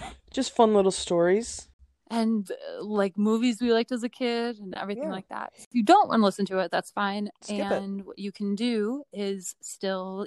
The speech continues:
Speaker 2: email us
Speaker 1: <laughs>
Speaker 2: at,
Speaker 1: Yeah.
Speaker 2: uh, thepodcrashed at gmail dot com.
Speaker 1: Yeah. And if you
Speaker 2: You can
Speaker 1: don't like the new format, email us and tell us.
Speaker 2: You can also find us on Instagram and TikTok.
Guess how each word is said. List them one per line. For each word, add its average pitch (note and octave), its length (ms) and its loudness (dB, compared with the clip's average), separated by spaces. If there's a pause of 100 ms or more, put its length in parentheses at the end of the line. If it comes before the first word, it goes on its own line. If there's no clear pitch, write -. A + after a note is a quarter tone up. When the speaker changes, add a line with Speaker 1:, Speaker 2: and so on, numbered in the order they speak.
Speaker 2:
email F3+ 280 -6
us - 440 -10
Speaker 1:
<laughs> - 60 -20
Speaker 2:
at, F#3+ 340 -6 (140)
Speaker 1:
Yeah. G3+ 60 -2 (440)
Speaker 2:
uh, G#3+ 240 2
thepodcrashed G3+ 880 -6
at G3 160 -6
gmail F3+ 300 -8
dot - 180 -14
com. D#4 240 -6 (460)
Speaker 1:
Yeah. C4 160 0 (520)
And G3 100 2
if G#3 100 2
you A#3 60 6
Speaker 2:
You - 40 8
can E3+ 80 -6
Speaker 1:
don't F#3 220 6
like - 200 2
the F#3+ 80 2
new E3 120 2
format, D#3 500 -4 (240)
email C4+ 240 0
us D#3+ 140 -8
and G3 80 -6
tell B3+ 140 -4
us. - 340 -6
Speaker 2:
You A#3+ 220 2
can B3+ 380 2
also A#3+ 300 -4
find C4+ 240 -2
us C4+ 160 -4
on G#3+ 380 -8
Instagram A#3+ 840 -6
and G3+ 360 -6
TikTok. - 280 -12